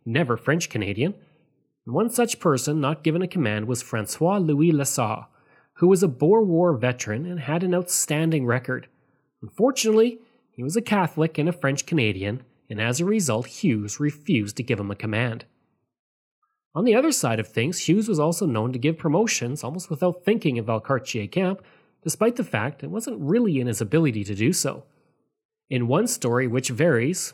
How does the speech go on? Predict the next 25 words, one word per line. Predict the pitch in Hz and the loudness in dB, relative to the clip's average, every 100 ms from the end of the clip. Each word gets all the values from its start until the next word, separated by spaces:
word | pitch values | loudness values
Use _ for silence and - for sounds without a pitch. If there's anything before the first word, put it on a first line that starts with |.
| - | -10
but | |
I | 110 | -6
will | 160 | -2
relate | 196 196 214 156 | 0 2 4 4
it | 127 180 | 2 -2
as | 160 123 | -4 -4
I | 143 | -4
saw | - 135 143 | -2 -2 0
it | |
in | 151 | -2
Maclean's | 143 151 156 139 | -4 -2 0 0
magazine, | 160 185 117 104 135 180 _ _ _ | 0 0 0 0 0 -2 _ _ _
he | - 220 | -2 0
said | - 170 170 | 4 2 2
to | 190 | -2
an | 196 | 0
officer, | 110 107 127 - 160 | 0 -2 -4 -2 -2
quote, | - 135 - - _ _ _ _ _ _ | 0 0 0 -10 _ _ _ _ _ _
"A | - | -10
fine | - 214 269 247 | -2 0 2 4
unit | 220 117 - | 4 4 0
you | 180 | -2
have | 180 165 113 | 2 0 0
here, | 117 101 | -2 -2
Major," | 98 110 107 190 | 0 -2 0 -2